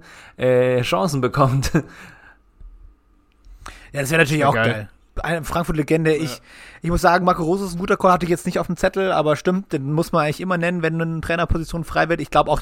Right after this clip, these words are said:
Speaker 2: ich würd's ihm auch zutrauen, gerade eben auch mit den vielen jungen Spielern, da auch, äh, gewissermaßen weiterzuentwickeln. Deswegen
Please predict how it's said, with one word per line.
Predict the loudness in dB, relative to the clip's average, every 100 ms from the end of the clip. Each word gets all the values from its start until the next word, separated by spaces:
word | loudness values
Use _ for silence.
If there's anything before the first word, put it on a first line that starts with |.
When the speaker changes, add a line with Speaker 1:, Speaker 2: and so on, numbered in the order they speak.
| -4
Speaker 2:
ich | -14 -4
würd's | -4 -2
ihm | -4
auch | -4
zutrauen, | -6 -2 0 2 0
gerade | 0 0
eben | -2 -6
auch | -8 -8
mit | -10
den | -12
vielen | -10 -6
jungen | -4 -4
Spielern, | -8 -4 -4 -4 -8 -20 -16 -6
da | -2
auch, | -2 -2
äh, | -4 -4
gewissermaßen | -4 -4 -2 -2 -4 -4 -4
weiterzuentwickeln. | -2 -2 -4 -6 -6 -6 -4
Deswegen | -4 -4 -4